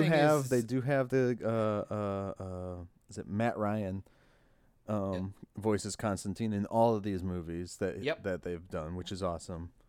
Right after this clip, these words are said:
Speaker 1: Which is fucking smart. Why would you not?
Speaker 2: Right.
Speaker 1: Because one, it's, he's the T V voice,
Speaker 2: Yeah.
Speaker 1: and you have him probably contractually obligated to do a bunch of shit anyway.
Speaker 2: Right.
Speaker 1: So
Speaker 2: And he's not doing
Speaker 1: why not
Speaker 2: anything
Speaker 1: just
Speaker 2: else,
Speaker 1: have
Speaker 2: so.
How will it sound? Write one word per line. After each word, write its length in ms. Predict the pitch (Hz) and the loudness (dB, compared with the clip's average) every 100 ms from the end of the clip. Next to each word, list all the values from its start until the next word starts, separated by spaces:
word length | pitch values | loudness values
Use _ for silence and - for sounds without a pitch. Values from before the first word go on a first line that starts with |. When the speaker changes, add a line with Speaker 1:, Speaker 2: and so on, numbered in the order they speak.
| _ - | _ -8
Speaker 1:
Which 200 | 151 156 | -6 -6
is 160 | 139 | -4
fucking 380 | - 180 147 135 | 0 0 -2 -8
smart. 540 | - - 139 123 127 | -8 -6 -4 -4 -4
Why 120 | 127 131 | -4 -6
would 220 | 120 120 | -6 -10
you 140 | 113 | -10
not? 380 | 107 110 104 87 | -10 -8 -6 -4
Speaker 2:
Right. 260 | 90 82 90 - _ _ _ _ | -2 -2 -6 -12 _ _ _ _
Speaker 1:
Because 380 | 107 107 110 - - 107 | -20 -16 -16 -18 -16 -8
one, 360 | 123 123 110 | -4 -4 -6
it's, 440 | 110 - - - - _ _ _ _ _ _ _ _ _ _ | -10 -12 -16 -16 -18 _ _ _ _ _ _ _ _ _ _
he's 380 | - - 135 131 | -18 -8 -6 -6
the 100 | 131 | -10
T 240 | - 139 113 | -8 -8 -6
V 240 | 131 117 | -6 -8
voice, 380 | 104 98 104 95 | -10 -8 -6 -4
Speaker 2:
Yeah. 140 | 85 | -2
Speaker 1:
and 180 | 127 120 | -4 -6
you 80 | 113 | -4
have 200 | 117 113 | -6 -6
him 120 | 113 | -10
probably 540 | - 113 117 113 107 | -6 -8 -8 -10 -12
contractually 720 | 107 101 - 104 - 107 101 | -12 -12 -8 -8 -10 -12 -10
obligated 580 | 95 104 110 92 92 98 | -10 -10 -12 -12 -14 -16
to 100 | 110 | -16
do 160 | 101 98 | -14 -14
a 20 | |
bunch 240 | 98 95 | -14 -14
of 60 | - | -12
shit 240 | - 95 | -12 -12
anyway. 260 | 95 101 82 101 | -12 -14 -6 -2
Speaker 2:
Right. 140 | 92 85 | 0 0
Speaker 1:
So 160 | 85 - - _ | -4 -14 -20 _
Speaker 2:
And 80 | 123 | 0
he's 120 | 135 | 2
not 140 | 127 101 | 2 4
doing 160 | 104 | 2
Speaker 1:
why 40 | 92 | 2
not 100 | 92 | 0
Speaker 2:
anything 80 | 92 | 0
Speaker 1:
just 100 | 95 | 2
Speaker 2:
else, 80 | 95 | 2
Speaker 1:
have 80 | 90 | 0
Speaker 2:
so. 260 | 92 85 | -4 -6